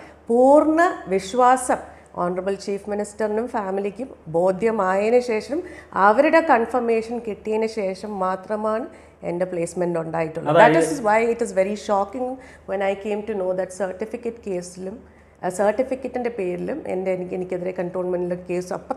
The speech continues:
Speaker 1: തന്നെ അവർ കൊടുത്തു. Immediately terminate ചെയ്തു. Similarly, കെ ഫോണും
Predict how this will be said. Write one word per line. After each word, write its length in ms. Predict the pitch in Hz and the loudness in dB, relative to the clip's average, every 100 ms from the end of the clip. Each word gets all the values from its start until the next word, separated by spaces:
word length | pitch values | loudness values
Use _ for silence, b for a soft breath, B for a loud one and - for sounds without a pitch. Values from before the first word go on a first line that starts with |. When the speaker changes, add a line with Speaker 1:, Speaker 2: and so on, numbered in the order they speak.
| 226 | -2
Speaker 1:
തന്നെ 140 | 208 | -2
അവർ 120 | 185 | -2
കൊടുത്തു. 440 | 180 170 156 262 320 B B 220 | -4 -4 -4 -6 -8 B B -2
Immediately 460 | 233 233 233 208 | 2 2 2 -6
terminate 600 | 208 185 175 185 175 180 | -6 -4 -2 0 -2 -4
ചെയ്തു. 240 | 165 - - - b b b b b _ _ 208 | -10 -10 -14 -16 b b b b b _ _ -4
Similarly, 640 | 262 302 294 311 311 320 330 | 0 0 2 2 2 0 0
കെ 340 | 330 269 277 | 2 2 2
ഫോണും 340 | 302 294 330 | 4 4 2